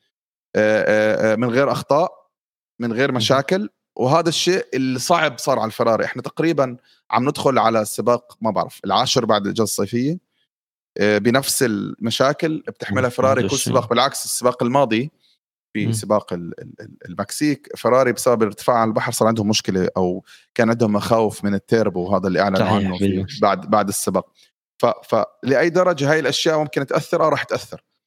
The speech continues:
Speaker 1: وهذا
Speaker 2: مهم.
Speaker 1: الشيء أيضا راح يحمل، يعني، راح يأثر أيضا على حظوظ ساينز، لأنه اللي عم نشوفه إنه مرسيدس لو بدت الموسم بهذا الرتم اللي، اللي عم
Speaker 2: كان
Speaker 1: نشوفه
Speaker 2: أكيد
Speaker 1: هسه،
Speaker 2: سوقوا على الفراري.
Speaker 1: فراري مية بالمية.
Speaker 2: سائقين و-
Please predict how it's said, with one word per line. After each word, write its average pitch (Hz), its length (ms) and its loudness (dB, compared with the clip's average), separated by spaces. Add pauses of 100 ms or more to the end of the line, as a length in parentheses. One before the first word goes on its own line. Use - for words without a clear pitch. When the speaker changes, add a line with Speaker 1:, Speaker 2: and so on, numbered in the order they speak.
(300)
Speaker 1:
وهذا 127 120 4
Speaker 2:
مهم. 120 140 -2
Speaker 1:
الشيء 156 200 2
أيضا 170 220 2
راح 123 180 0
يحمل، 139 360 0
يعني، 95 320 -4
راح 98 140 -2
يأثر 131 360 0
أيضا 147 380 2
على 101 140 2
حظوظ 107 400 -2
ساينز، 104 460 -2
لأنه 101 320 0 (380)
اللي 101 100 2
عم 101 140 2
نشوفه 120 440 0 (360)
إنه 110 120 2
مرسيدس 120 680 -4 (480)
لو 127 180 4
بدت 180 260 2
الموسم 139 480 2
بهذا 135 420 2
الرتم 170 420 0 (1120)
اللي، 95 280 -4
اللي 95 120 -2
عم 110 60 4
Speaker 2:
كان 107 100 0
Speaker 1:
نشوفه 110 180 0
Speaker 2:
أكيد 151 120 0
Speaker 1:
هسه، 151 220 0
Speaker 2:
سوقوا 107 340 2
على 92 120 2
الفراري. 92 840 0
Speaker 1:
فراري 147 420 0
مية 151 140 0
بالمية. 113 240 2
Speaker 2:
سائقين 127 520 0
و- 101 60 0